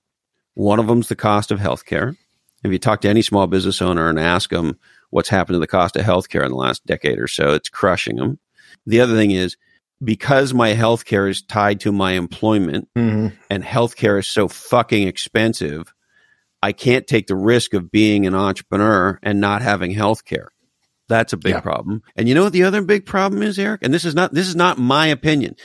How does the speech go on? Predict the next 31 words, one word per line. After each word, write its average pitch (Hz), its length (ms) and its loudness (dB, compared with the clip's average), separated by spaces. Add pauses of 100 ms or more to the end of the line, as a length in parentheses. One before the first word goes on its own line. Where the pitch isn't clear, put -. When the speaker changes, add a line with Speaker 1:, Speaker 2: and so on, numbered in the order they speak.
(120)
Speaker 1:
This 151 160 -2
is 127 100 -4
the 110 80 0
Brookings 120 640 2
Institute 127 600 0 (180)
research. 113 640 -2 (220)
And 95 100 -4
I 95 40 -2
can 101 140 -2
send 117 240 0
you 110 80 2
a - 20 2
link 107 240 0
to 110 80 -2
the 101 80 0
report 101 380 -2
if - 60 -14
you 95 80 0
like. 98 200 0
It - 120 -8
came 98 180 -2
out 101 220 -2
in 92 240 -2
Speaker 2:
Oh, - 80 2
please - 320 0
do. 104 160 2
Speaker 1:
uh, 90 180 -4
June 113 240 2
or 113 100 2
July 92 680 -2
of, 71 300 -2